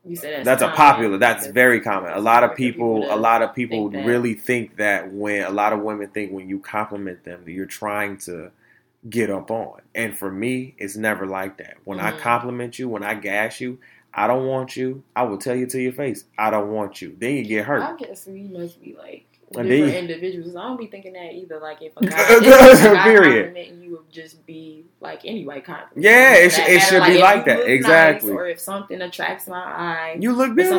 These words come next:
Speaker 2: beautiful.
Speaker 1: like that, I'ma say something.
Speaker 2: Yes.
Speaker 1: You know what I'm saying? So, yeah.
Speaker 2: Yeah, like, that's how you should, but a lot of people don't think that way.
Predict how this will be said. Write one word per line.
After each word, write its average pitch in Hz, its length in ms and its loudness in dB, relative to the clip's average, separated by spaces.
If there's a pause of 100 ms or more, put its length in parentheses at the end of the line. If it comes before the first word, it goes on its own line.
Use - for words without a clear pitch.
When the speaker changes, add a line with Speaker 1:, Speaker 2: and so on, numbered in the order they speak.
(160)
Speaker 2:
beautiful. 160 40 0
Speaker 1:
like 110 200 0
that, - 280 -8
I'ma 185 160 -12
say 285 260 -10
something. 190 320 -12
Speaker 2:
Yes. 151 240 2
Speaker 1:
You 196 80 -2
know 170 60 -10
what 165 60 -12
I'm 170 40 -16
saying? 160 240 -20
So, 156 280 -20 (200)
yeah. 381 100 -12 (360)
Speaker 2:
Yeah, 165 340 -8
like, 110 240 -6
that's 143 200 2
how 147 120 2
you 139 160 -2
should, 131 160 -4
but 123 120 2
a 120 40 0
lot 123 240 4
of 123 60 -4
people 120 200 -4
don't 107 200 -4
think 117 160 -10
that 64 200 -8
way. 50 100 -20